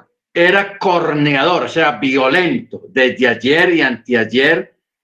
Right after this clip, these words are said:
y ya se le había advertido a su dueño, pero este no lo había guardado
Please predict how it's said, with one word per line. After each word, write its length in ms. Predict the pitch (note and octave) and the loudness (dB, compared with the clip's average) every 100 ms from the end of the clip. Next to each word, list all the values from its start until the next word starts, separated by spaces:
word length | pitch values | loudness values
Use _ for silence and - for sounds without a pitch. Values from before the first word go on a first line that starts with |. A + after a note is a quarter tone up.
| _ | _
y 180 | C#3 B2 | -2 0
ya 160 | B2 C3+ | 0 0
se 160 | F3 | 0
le 80 | D#3+ | 0
había 220 | C3 B2+ | 0 0
advertido 560 | D#3+ D3 B2+ - B2+ D3+ | 0 -2 -4 -2 0 0
a 40 | |
su 160 | D3+ C#3 | 0 -2
dueño, 560 | A#2+ C3 C#3 C#3+ D#3+ D#3+ | -2 0 0 -2 -6 -2
pero 240 | A#2 A2+ | 0 0
este 300 | A#2 - D3+ | -2 -2 -2
no 180 | D3 C#3+ | 0 0
lo 100 | C#3+ | 0
había 240 | C#3+ D3 | 0 0
guardado 840 | B2+ A#2 - - A#2 A#2+ D3+ D#3+ | 0 -2 -4 -2 0 0 -4 -8